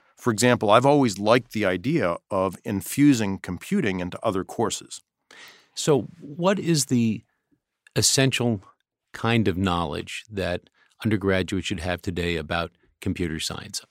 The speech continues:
Speaker 1: I'm not a pedagogue of introductory courses, so there are people that are far better than this, and I haven't even read the modern literature of what people think. But I do think, uh, a certain amount of programming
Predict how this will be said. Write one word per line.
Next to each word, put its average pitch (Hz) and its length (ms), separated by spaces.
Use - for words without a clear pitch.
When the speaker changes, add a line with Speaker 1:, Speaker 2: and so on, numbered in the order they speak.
Speaker 1:
I'm 170 220
not 143 220
a 110 60
pedagogue 80 680
of 80 300
introductory 101 500
courses, - 460
so 90 220
there 92 100
are - 20
people 104 360
that 95 120
are 87 80
far 101 340
better 87 300
than 80 160
this, 82 200
and 98 80
I 95 40
haven't 98 260
even 92 380
read 95 360
the 85 80
modern 85 480
literature 87 560
of 71 80
what 85 240
people 73 320
think. 71 340
But 143 120
I 165 80
do 226 180
think, 85 400
uh, 101 260
a 120 80
certain 139 380
amount 110 460
of 98 280
programming 98 800